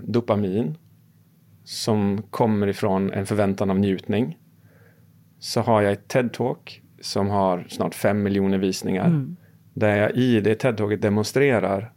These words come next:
Speaker 1: dopamin
Speaker 2: Mm.
Speaker 1: och hur det skapar förväntan av njutning och vad som händer när man tar bort det.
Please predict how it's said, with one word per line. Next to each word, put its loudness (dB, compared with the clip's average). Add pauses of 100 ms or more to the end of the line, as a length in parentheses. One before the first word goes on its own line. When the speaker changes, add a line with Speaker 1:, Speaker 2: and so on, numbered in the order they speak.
Speaker 1:
dopamin -2 (140)
Speaker 2:
Mm. -2 (220)
Speaker 1:
och -4
hur 2
det 0
skapar 0
förväntan -2
av 0
njutning 0
och 0
vad -2
som -4
händer 0
när 0
man 0
tar 0
bort -2
det. -8